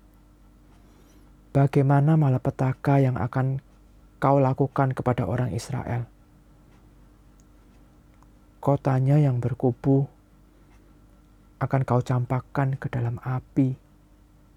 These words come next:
Terunanya akan kau bunuh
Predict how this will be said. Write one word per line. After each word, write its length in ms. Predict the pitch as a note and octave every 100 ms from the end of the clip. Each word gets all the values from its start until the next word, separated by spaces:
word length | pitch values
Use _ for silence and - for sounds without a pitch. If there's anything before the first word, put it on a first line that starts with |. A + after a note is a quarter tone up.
| _ _ _ _ _ - _ _ _ _ _ _ _ _ _ -
Terunanya 880 | - C#3 C#3+ C#3 C3+ C3+ D3 D3 C#3+ - _ _ _ _ _ -
akan 240 | C#3+ C#3
kau 160 | C#3 C3+
bunuh 480 | - D3 D3 D3+